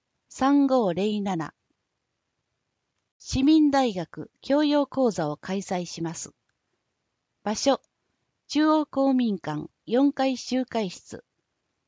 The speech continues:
対象、市内在住、在勤、在学の人。定員、五十人程度。費用、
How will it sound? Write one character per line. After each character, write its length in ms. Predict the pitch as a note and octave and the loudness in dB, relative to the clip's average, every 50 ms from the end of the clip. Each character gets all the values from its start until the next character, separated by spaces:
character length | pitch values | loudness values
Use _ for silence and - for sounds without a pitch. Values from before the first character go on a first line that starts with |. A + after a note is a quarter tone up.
| _ _ _ - | _ _ _ -2
対 200 | B3 C4 C#4+ C4 | 0 0 0 0
象、 380 | - - C4+ B3+ A#3+ G#3+ - - _ _ _ _ _ _ _ _ _ _ _ _ _ | -2 -2 0 0 0 0 -2 -6 _ _ _ _ _ _ _ _ _ _ _ _ _
市 260 | - - - D4 C#4 | -14 -8 -4 0 2
内 180 | C#4 B3+ G3+ | 2 2 0
在 240 | E3+ F#3 F#3+ F#3+ F#3 E3+ | 0 0 0 -2 -2 -4
住、 320 | E3 - F3 E3 D3+ - _ _ _ _ _ _ _ _ | -6 -6 -6 -6 -6 -6 _ _ _ _ _ _ _ _
在 320 | - - A#3+ C4+ C4+ B3 | 0 2 2 2 2 0
勤、 320 | _ - G#3+ G#3 G3+ - - _ _ _ _ _ | _ -8 -6 -4 -4 -6 -8 _ _ _ _ _
在 260 | _ - A3+ B3 C4+ A#3+ | _ 0 2 2 2 2
学 260 | B3+ B3 - - A3 | 0 -2 -2 -4 -4
の 120 | G#3+ G#3+ | -4 -6
人。 320 | - - - E3 D3 - _ _ _ _ _ _ _ _ _ _ _ _ _ _ _ _ _ | -6 -8 -8 -10 -10 -10 _ _ _ _ _ _ _ _ _ _ _ _ _ _ _ _ _
定 180 | - C4+ C#4 D4 | -2 0 2 4
員、 400 | C#4+ C#4 C4+ C4 B3+ B3 A#3 A#3+ - _ _ _ _ - | 4 4 2 2 0 0 -2 -6 -10 _ _ _ _ -2
五 140 | - A#3 | 0 0
十 240 | A#3 - C#4 D4+ D4+ | 2 2 2 4 4
人 260 | D4 C#4 C#4+ C#4 C4 | 6 6 4 4 2
程 260 | C4 - A#3 G#3 E3 D3+ | 0 -2 -4 -4 -4 -6
度。 180 | - D#3 - _ _ _ _ _ _ _ _ _ _ _ _ _ _ _ _ - | -8 -10 -12 _ _ _ _ _ _ _ _ _ _ _ _ _ _ _ _ -6
費 160 | - D4 C#4 | -2 2 2
用、 300 | B3+ G3 D#3+ - - | 2 2 0 -2 -8